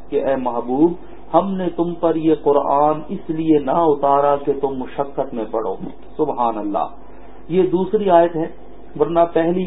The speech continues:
آیت طٰہٰ پر مشتمل ہے، اور طٰہٰ کا جو معنی ہے، اب چونکہ اس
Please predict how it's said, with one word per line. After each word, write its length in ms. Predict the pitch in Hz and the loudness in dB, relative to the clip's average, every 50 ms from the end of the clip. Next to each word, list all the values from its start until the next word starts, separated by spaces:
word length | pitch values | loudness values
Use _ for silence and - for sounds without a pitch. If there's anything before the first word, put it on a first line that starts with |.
| - - | 2 4
آیت 320 | - 147 151 160 160 160 - - - - - - | 6 6 6 6 4 2 0 -12 -12 -8 0 2
طٰہٰ 600 | 156 147 151 147 131 - 127 139 151 156 156 156 | 4 6 6 6 6 4 6 6 8 8 8 6
پر 120 | 156 143 | 6 4
مشتمل 600 | 147 131 123 110 - - 135 127 123 123 123 117 | 4 2 -2 -4 -4 -6 -6 -6 -4 -4 -4 -4
ہے، 160 | 120 127 135 - - - - - - - - - - - - - | -4 -4 -6 -6 -8 -12 -12 -12 -12 -12 -12 -12 -14 -12 -6 2
اور 160 | - 151 151 147 143 - | 6 6 6 6 4 4
طٰہٰ 600 | 151 151 165 170 165 147 156 170 175 175 170 170 | 6 8 8 8 8 8 6 6 6 6 2 2
کا 420 | - 175 170 175 170 175 175 - - - - - | 2 2 4 6 4 4 2 0 -4 -8 -10 -10
جو 260 | 131 131 135 143 139 | -6 2 4 4 4
معنی 540 | 127 123 123 139 160 170 175 175 175 160 165 | 4 4 4 4 6 6 4 2 2 4 4
ہے، 160 | 165 170 170 170 - - - - - | 4 2 0 -2 -8 -12 -12 -10 -2
اب 200 | - - 147 151 143 143 | 0 0 0 0 0 0
چونکہ 240 | 156 160 165 156 165 | 0 0 0 2 2
اس 140 | 160 156 | 2 2